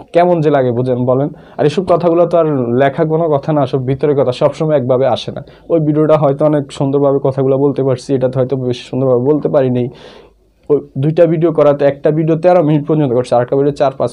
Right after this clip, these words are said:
মিনিট পর্যন্ত করছি, ওটা ভালো লাগে না। তেরো মিনিটের video আমার sound আসে নাই। আবার next time এই ভিডিওটা করা, মানে, এই ভিডিওতে দুই তিনবার আমার, মানে, প্রায় দুই আড়াই ঘন্টা, তিন ঘন্টা সময় চলে যাইতেছে। আবার edit করতে লাগবে, upload করতে লাগবে, অনেক সমস্যা,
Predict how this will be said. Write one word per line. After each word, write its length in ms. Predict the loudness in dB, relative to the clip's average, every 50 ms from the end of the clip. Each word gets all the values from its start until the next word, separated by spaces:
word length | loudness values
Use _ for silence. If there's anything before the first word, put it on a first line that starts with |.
| -4
মিনিট 160 | -6 -6 -2
পর্যন্ত 280 | -2 -2 -2 0 -2 -2
করছি, 220 | -2 -4 -2 -4
ওটা 120 | -4 -2 -2
ভালো 220 | 0 0 0 0
লাগে 140 | 0 0 0
না। 120 | 0 -2
তেরো 300 | -2 0 0 2 2 2
মিনিটের 260 | 0 -2 -2 -2 -2 -2
video 300 | -2 -2 -2 0 0 0
আমার 200 | 0 0 -2 -4 -6 -16 -20 -20 -20 _ _ _ _ _ _ _ _ -12
sound 360 | -2 0 0 0 2 0 -2
আসে 200 | -4 -6 -8 -10
নাই। 100 | -10 -12 -14 _ _ _ _ _ _ -20 _ _ _ _ _
আবার 280 | 0 2 4 4 2 2
next 220 | 0 -2 -2 -2
time 120 | -2 0 0
এই 60 | 0
ভিডিওটা 300 | 0 0 -2 0 0 -2
করা, 120 | 0 0
মানে, 180 | 0 0 0 0
এই 60 | 0 0
ভিডিওতে 500 | 0 0 0 0 0 0 0 0 -2 -2
দুই 200 | 0 0 -2 -2
তিনবার 340 | -2 -2 -2 -2 -2 0
আমার, 260 | 0 0 0 -2 -2 -4 -6 -14 -20 -20 _ _ _
মানে, 240 | -4 -2 -2 -4 -4
প্রায় 540 | -6 -8 -2 2 2 4 4 4 2 2
দুই 180 | 0 0 2 2
আড়াই 220 | 2 2 2 2
ঘন্টা, 420 | 0 0 0 -2 -2 -2 -2 -4 -8 _ -6
তিন 140 | -4 -2 -2
ঘন্টা 140 | -2 -4 -6
সময় 360 | -4 -4 -4 -2 -2 -4 -6 -6 -4
চলে 200 | 0 2 2 4
যাইতেছে। 580 | 2 0 0 -6 -8 -6 -10 -14 -14 _ _ _ -20 _ _ _
আবার 160 | -2 -2 0 0
edit 380 | 0 0 0 -2 -2 -4 -2
করতে 240 | -4 -4 -2 0 0
লাগবে, 360 | 0 0 0 0 0 -2 0
upload 400 | 0 -2 -4 -2 -2 -4 -4 -2
করতে 220 | -4 -6 -4 -2 -2
লাগবে, 300 | -2 0 0 -2 0 0
অনেক 320 | 0 2 2 0 -2 -2
সমস্যা, 580 | -4 -4 -2 -2 -4 -6 -10 -12 -12 -12 -12